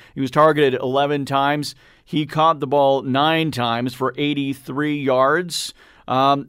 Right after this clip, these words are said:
yards after the catch were big for Braylon Addison tonight, too. He got forty-four, so almost half of his yards, uh, were after catching the ball. Steven Dunbar, of course, five,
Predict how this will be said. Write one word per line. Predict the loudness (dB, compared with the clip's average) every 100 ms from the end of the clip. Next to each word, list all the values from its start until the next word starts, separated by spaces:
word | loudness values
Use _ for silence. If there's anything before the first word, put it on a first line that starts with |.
| -4
yards | 2 2 4
after | 2 2
the | -4
catch | -2 2 2 0 -4
were | -2
big | 0 -2
for | 0 0 0
Braylon | 0 -2 -2 0 0
Addison | 0 -2 -4 -6
tonight, | -6 -4 -4 -6
too. | -4 -2 -2
He | -2
got | -2 -2
forty-four, | -2 -4 -2 -2 -4 -2 -2 -2
so | -2
almost | -2 -4 -4
half | 0 0 0
of | -4
his | -6 0
yards, | 2 2 0 -4 -12 _ -20 -20 -8
uh, | -2 0 0 0
were | 0 0 0 0 0 -4 -8 -4
after | -2 -2 -4
catching | -2 -2 -2 -4
the | -2
ball. | 2 2 2 -4 _
Steven | -8 -2 0 2
Dunbar, | 2 4 4 4
of | 2 0
course, | 0 0 0
five, | 0 2 4 2 -2